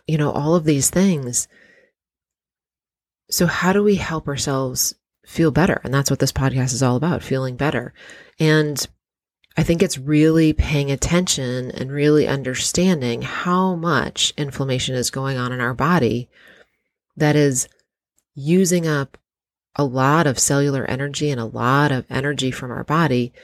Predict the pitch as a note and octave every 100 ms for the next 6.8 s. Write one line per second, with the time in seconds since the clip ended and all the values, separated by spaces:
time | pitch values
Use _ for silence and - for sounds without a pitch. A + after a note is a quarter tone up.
0 | - - D#3+ D#3 D3 C3 - D#3+ - -
1 | D#3+ C#3 E3+ D#3 - - - _ _ _
2 | _ _ C3 D3 C3+ C3 C3 B2 B2 B2
3 | A#2+ - - B2+ B2 - C3 C3 B2 B2
4 | C3 B2+ A#2+ - C3 C3+ C3 - D#3+ E3+
5 | E3 - C3+ C3+ B2 - C3 B2+ A#2 C3
6 | C#3+ C#3 B2 - C#3 B2+ B2+